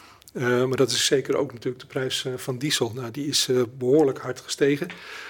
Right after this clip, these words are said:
Dat gedeelte wordt voor een belangrijk gedeelte doorberekend aan de klanten, hè, door middel van dieselclausules. Als je nou kijkt naar het effect op wat langere termijn, dan is het maar de vraag hoe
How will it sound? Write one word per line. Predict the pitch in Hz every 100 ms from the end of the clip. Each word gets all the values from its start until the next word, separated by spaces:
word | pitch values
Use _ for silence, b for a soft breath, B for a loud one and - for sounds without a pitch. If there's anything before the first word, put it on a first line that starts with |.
| B B
Dat | - 147
gedeelte | - 120 139 135 131 127
wordt | - 135 135 -
voor | - - - 143
een | 135
belangrijk | 131 131 131
gedeelte | - 135 135 127 123 b b _ 143 -
doorberekend | 120 135 143 135 135 135 135
aan | 147
de | 131
klanten, | 131 139 139 175
hè, | 151
door | 180 139
middel | 127
van | 113 117 123
dieselclausules. | 143 139 143 143 156 147 160 160 202 B B B B B B B -
Als | 127
je | 143
nou | 131
kijkt | 127 147 127
naar | 135 131
het | 123 - -
effect | - - 147 -
op | 151
wat | 139
langere | 139 185 170 147
termijn, | - 127 113 156 185 - - 226
dan | 151 135
is | 139
het | 131 -
maar | 160
de | 131
vraag | - 156 143 - -
hoe | 185 143